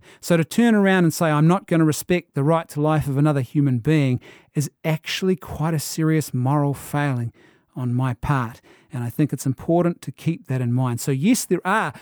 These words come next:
legitimate bodily freedoms, but the emphasis is, is different here. They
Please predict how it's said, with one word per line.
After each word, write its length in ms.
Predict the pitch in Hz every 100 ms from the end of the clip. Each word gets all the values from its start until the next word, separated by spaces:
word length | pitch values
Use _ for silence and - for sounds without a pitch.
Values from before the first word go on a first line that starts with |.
| - -
legitimate 560 | 151 131 196 202 175
bodily 300 | 156 147 147
freedoms, 460 | 127 247 247 170 - - _ -
but 140 | -
the 260 | 175 202 233
emphasis 600 | 247 220 - 156 143 - _ -
is, 380 | 170 160 143 -
is 140 | 160
different 380 | 113 170 - 156
here. 320 | - 131 113 - - -
They 160 | 156